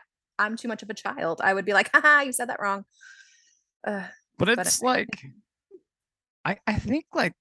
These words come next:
Speaker 2: that kind of space, though, it's like, you gotta be careful how you do it, right? 'Cause,
Speaker 1: Right.
Speaker 2: like, I find, like, sometimes spaces can be toxic because people are making fun of each other all
Speaker 1: Oh,
Speaker 2: the
Speaker 1: sure.
Speaker 2: time, and, like, I like having kind of a positive space,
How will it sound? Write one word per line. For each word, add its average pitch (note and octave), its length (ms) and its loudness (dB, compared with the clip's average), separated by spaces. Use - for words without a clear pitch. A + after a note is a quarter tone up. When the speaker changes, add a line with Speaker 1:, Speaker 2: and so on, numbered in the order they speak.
Speaker 2:
that D#3+ 320 2
kind D3+ 180 0
of C3 280 0
space, - 680 -2
though, F2+ 320 -2
it's F#2+ 220 -6
like, G2+ 240 -6
you G#2+ 60 -16
gotta G#2 160 -4
be G#2 60 -10
careful F#2+ 300 -4
how F#2 120 -4
you E2 140 -4
do C#2 240 -10
it, D2 260 -12
right? E2 360 -8
'Cause, - 0 -
Speaker 1:
Right. G2+ 200 -2
Speaker 2:
like, F#2 360 0
I G2 100 -2
find, G2+ 380 0
like, E2+ 200 -4
sometimes F#2 420 -4
spaces E2+ 460 -6
can F2+ 160 -6
be D#2 120 -8
toxic D#2+ 640 -8
because E2 460 -8
people G#2 360 -8
are A2+ 60 -2
making A2 320 -6
fun G#2+ 160 -6
of G#2+ 120 -8
each A2+ 220 -8
other A2+ 260 -2
all - 0 -
Speaker 1:
Oh, G#3+ 100 4
Speaker 2:
the - 80 -4
Speaker 1:
sure. - 20 -8
Speaker 2:
time, B2 380 -2
and, E2 200 -4
like, G#2 160 -4
I G2+ 80 2
like G#2+ 260 -2
having A#2 300 -2
kind G#2 180 -6
of F2+ 120 -8
a D#2 100 -6
positive F2+ 680 -6
space, - 800 -6